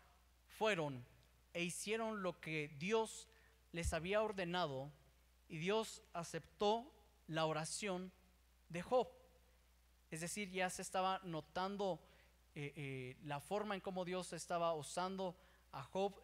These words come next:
en, en lo espiritual también. Dice en el versículo diez, "Cuando Job oró por sus amigos,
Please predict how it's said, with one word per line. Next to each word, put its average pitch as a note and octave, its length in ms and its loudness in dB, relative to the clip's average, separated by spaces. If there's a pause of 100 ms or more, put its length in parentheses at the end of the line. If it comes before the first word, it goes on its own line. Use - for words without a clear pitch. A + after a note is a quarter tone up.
en, C#3+ 340 -6
en B2+ 240 -6
lo C#3 40 -2
espiritual E3 680 -2
también. C#3+ 440 -4 (1040)
Dice F3 380 -2
en F3 100 0
el D#3+ 80 2
versículo E3 460 0
diez, G3+ 380 0 (460)
"Cuando F#3 240 2
Job A#3 260 4
oró A3 420 4 (100)
por E3 140 -2
sus - 240 -6
amigos, D#3 600 -2